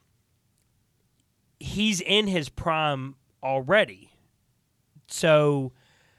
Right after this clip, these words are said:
how much room for growth does he have? I, Wake Forest is obviously not a, a strong program, but i-, it's a Power Five conference, so there's going to be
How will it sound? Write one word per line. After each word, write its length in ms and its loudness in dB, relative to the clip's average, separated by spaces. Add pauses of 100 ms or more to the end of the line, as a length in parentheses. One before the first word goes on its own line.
(200)
how 260 2
much 240 0
room 200 -2
for 140 -6
growth 300 0
does 180 -2
he 80 -4
have? 380 -4 (180)
I, 100 -18 (1300)
Wake 220 4
Forest 460 4
is 120 0
obviously 500 2
not 320 -2
a, 400 -8
a 340 -12 (100)
strong 500 2
program, 680 -6
but 220 -4
i-, 40 -20
it's 340 -8
a 80 -2
Power 520 -4
Five 320 -4
conference, 520 -4
so 100 -6
there's 260 -6
going 360 -4
to 140 -8
be 420 -4